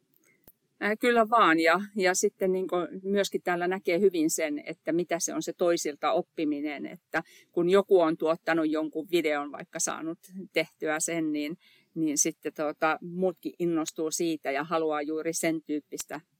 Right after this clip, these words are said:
toteutusta tehdä itse. Ja sitten yllättäen niin aika halukkaita ollaan myöskin jakamaan niitä, ö, kokemuksia ja niitä taitoja, että miten, miten tehdään. Ja sitten mikä myöskin on ilahduttanut, niin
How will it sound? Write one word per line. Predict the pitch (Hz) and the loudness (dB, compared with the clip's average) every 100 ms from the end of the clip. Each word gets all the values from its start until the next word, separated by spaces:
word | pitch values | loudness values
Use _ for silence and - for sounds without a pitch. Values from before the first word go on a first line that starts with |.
| - 165 - | -16 -12 -8
toteutusta | 151 147 139 147 123 | -4 -4 -4 -10 -10
tehdä | - 151 131 - | -10 -8 -10 -8
itse. | 175 - - 151 - _ _ _ _ - | -8 -6 -6 -6 -6 _ _ _ _ -4
Ja | 175 165 156 - - | 2 4 2 -4 -10
sitten | 180 214 - 196 190 - _ 254 | -2 -2 0 0 0 -4 _ -2
yllättäen | 226 208 - 285 214 196 - | 0 0 0 2 2 0 -4
niin | 208 190 196 | -6 -4 0
aika | 196 196 | 0 0
halukkaita | 214 233 202 180 180 165 | 4 4 4 0 -2 -2
ollaan | 175 175 180 | -2 -2 -4
myöskin | 185 - 202 | -4 -2 0
jakamaan | 208 208 196 151 135 | 2 2 0 0 0
niitä, | 147 143 - 147 185 170 | -2 -4 -6 -8 -10 -12
ö, | 165 92 170 175 _ _ _ - 165 | -10 -12 -16 -20 _ _ _ -20 -4
kokemuksia | 190 - 165 151 - 156 143 | 0 2 2 0 0 -2 0
ja | 143 147 - - | -2 -4 -8 -2
niitä | 160 147 139 | -2 -2 -2
taitoja, | 156 143 - 135 127 - | -2 -2 -2 -6 -6 -8
että | 180 _ | -12 _
miten, | 151 151 131 - _ _ | -4 -4 -4 -6 _ _
miten | - 202 185 | -4 2 2
tehdään. | 302 107 - _ - - - _ _ _ - | 0 -6 -10 _ -16 -14 -14 _ _ _ -2
Ja | 214 | 2
sitten | 320 - 247 | 2 0 0
mikä | 190 175 180 185 185 _ - | 0 -2 -2 -4 -8 _ -4
myöskin | 208 254 - 180 147 | 0 0 0 0 0
on | 147 | 0
ilahduttanut, | 160 156 180 151 - 151 156 156 | -2 -4 -8 -10 -2 0 0 0
niin | 156 | -4